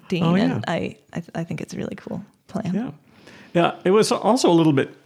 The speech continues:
Speaker 2: I was conflicted because, um, the,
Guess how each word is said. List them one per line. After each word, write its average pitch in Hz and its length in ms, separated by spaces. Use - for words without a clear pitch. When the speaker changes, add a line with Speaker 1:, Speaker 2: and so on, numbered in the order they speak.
Speaker 2:
I 147 120
was 143 160
conflicted 143 560
because, 135 580
um, 139 380
the, 139 280